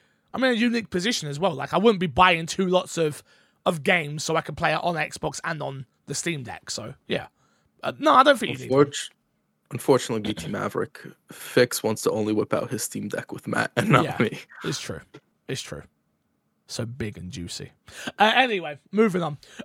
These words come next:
Speaker 1: Original Cookie Man says, "Game Pass holds gems and sleeper hits in many genres."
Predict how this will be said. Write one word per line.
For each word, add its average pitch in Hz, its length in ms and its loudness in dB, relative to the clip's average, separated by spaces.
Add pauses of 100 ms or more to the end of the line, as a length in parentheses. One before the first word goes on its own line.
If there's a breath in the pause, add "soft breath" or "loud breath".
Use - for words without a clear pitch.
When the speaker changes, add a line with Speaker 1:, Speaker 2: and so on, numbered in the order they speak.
Speaker 1:
Original 254 260 6
Cookie 220 260 0
Man 202 200 4
says, 190 280 2
"Game 247 460 4
Pass 226 640 6 (600)
holds 175 880 4 (120)
gems 127 680 -2
and 147 160 -6
sleeper 185 380 -2
hits 160 360 -4
in 139 240 -8
many 143 260 -4
genres." 135 600 -4